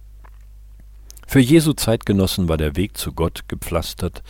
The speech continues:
mit erstarrten Verhaltensregeln, religiösen Ritualen, rigiden und moralisierenden Vorschriften. Vielen erschien der Glaube wie eine bleiernde Müdigkeit nach schwerer körperlicher Arbeit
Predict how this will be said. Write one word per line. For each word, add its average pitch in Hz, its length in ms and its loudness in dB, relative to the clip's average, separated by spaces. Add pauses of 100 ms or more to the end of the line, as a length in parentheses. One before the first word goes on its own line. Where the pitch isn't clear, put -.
(320)
mit 82 160 0
erstarrten 87 600 0
Verhaltensregeln, 87 1040 -2 (360)
religiösen 95 680 4
Ritualen, 95 880 0 (380)
rigiden 110 640 0
und 87 160 2
moralisierenden 78 1000 0
Vorschriften. - 760 -6 (1040)
Vielen 143 440 2
erschien 76 420 0
der 78 140 0
Glaube 98 480 2
wie 92 120 -2
eine 80 200 -2
bleiernde 95 520 2
Müdigkeit 82 760 -4 (340)
nach 69 140 -4
schwerer 92 500 0
körperlicher 73 680 -4
Arbeit 92 480 0